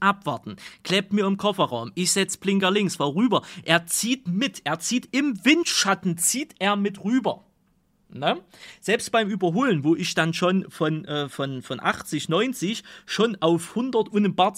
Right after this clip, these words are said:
was weiß ich wie viel, äh, beschleunige, um schnell am L K W vorbeizukommen, der geht kein Millimeter aus meinem Kofferraum weg. Ne? Ich scher dann wieder rechts ein und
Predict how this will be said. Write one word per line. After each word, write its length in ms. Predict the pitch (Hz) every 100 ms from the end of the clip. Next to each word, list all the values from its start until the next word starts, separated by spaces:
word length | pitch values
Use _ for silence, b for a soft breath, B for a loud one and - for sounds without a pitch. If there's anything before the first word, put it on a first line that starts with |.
| -
was 260 | 147 175 -
weiß 140 | 147 -
ich 200 | 139 -
wie 80 | 160
viel, 380 | - 165 196 -
äh, 100 | 151
beschleunige, 500 | 151 165 220 220 151
um 80 | 147
schnell 220 | 175 180
am 100 | 139
L 120 | 202
K 140 | 254
W 120 | 175 135
vorbeizukommen, 640 | 127 135 139 143 165 196 B B B
der 160 | 165 170
geht 260 | 170 220 -
kein 460 | - 196 240 277
Millimeter 600 | 262 262 254 262 262 254
aus 220 | 208 240
meinem 200 | 240 226
Kofferraum 640 | 220 240 240 226 214 208 202
weg. 260 | 220 -
Ne? 240 | 131 151 247 b b -
Ich 120 | 180
scher 220 | - 202
dann 140 | 220 202
wieder 180 | 196 165
rechts 220 | 170 -
ein 240 | 180 220 247 B B
und 200 | 185